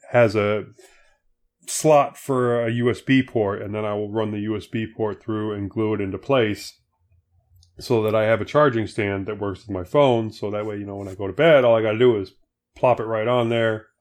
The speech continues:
and go to sleep.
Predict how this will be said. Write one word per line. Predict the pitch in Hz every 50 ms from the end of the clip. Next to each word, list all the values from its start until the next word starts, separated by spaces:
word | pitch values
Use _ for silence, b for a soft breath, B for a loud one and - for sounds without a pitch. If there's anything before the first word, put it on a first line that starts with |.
| _ _ _ _ _ _ _ _ _ _ _ _ _ _ _ _ _ b b b b b b b b b b
and | 110 107 104 101 98 98 101 98 95 95 90 87 _ _ _ _ _ _ _ _ -
go | - 90
to | 90
sleep. | 90 - - 95